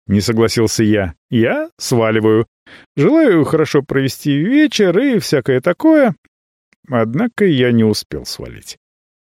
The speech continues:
Госпожа Каллас пришла в себя. Приняла упор лёжа, сносно выполнила отжимания и даже попыталась встать, одновременно пылая злобным взглядом на всех нас,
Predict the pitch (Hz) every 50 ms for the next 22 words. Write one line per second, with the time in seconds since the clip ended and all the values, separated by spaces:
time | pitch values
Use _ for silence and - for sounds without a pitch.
0 | _ - - 117 120 117 - - - 113 113 117 107 - - 123 117 113 110 107
1 | 101 - - - - 104 95 - - 101 92 85 - - - 87 71 65 60 -
2 | - _ _ _ _ _ _ _ _ _ _ _ _ _ _ - 107 104 113 117
3 | 120 123 135 175 180 165 139 113 - - 110 110 107 98 98 98 101 110 123 127
4 | 143 160 165 156 139 - - - - 135 190 208 - - 135 120 113 110 110 131
5 | 135 - 123 120 120 120 123 120 123 131 - 139 117 104 101 104 107 107 143 208
6 | 220 208 202 190 175 160 143 131 156 190 185 165 180 180 165 - 185 175 - -
7 | 196 190 190 175 - - - - - - - - 226 202 - - 127 110 110 120
8 | 120 117 110 117 143 170 156 139 127 120 117 104 - 113 113 120 123 123 120 110
9 | 101 107 113 123 127 117 113 120 117 113 107 104 104 104 107 110 120 120 117 113
10 | 110 110 107 110 104 - - - 127 113 107 - - - 110 131 165 156 117 -
11 | -